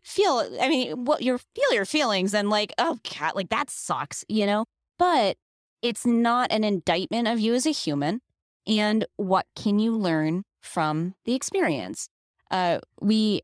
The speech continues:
also have a colleague, um, Helena Brooke, who, uh, we met through the podcast because she, as a client, went through the, um, the board disciplinary process with her therapist, um, who did end up getting disciplined by the board.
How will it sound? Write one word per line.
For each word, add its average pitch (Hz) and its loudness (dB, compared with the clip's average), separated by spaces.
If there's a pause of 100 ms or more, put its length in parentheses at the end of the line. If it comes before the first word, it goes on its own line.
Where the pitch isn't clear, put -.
(100)
also 262 0
have 269 0
a 220 0
colleague, 170 0
um, 175 0
Helena 196 -2
Brooke, 175 0
who, 170 0 (380)
uh, 156 0
we 233 0
met 208 2
through 190 -2
the 175 0
podcast 170 -2
because 156 -8
she, 233 0
as 175 -2
a 147 0
client, 214 -2
went 175 0
through 170 -4
the, 147 -2 (200)
um, 156 -2
the 160 -4 (100)
board 220 0
disciplinary 180 -2
process - -4 (300)
with 165 -4
her 349 -2
therapist, - -8
um, 160 -2
who 180 -2
did 214 2
end 220 2
up 180 -2
getting 156 0
disciplined 151 -6
by 143 -4
the 143 -8
board. 110 -6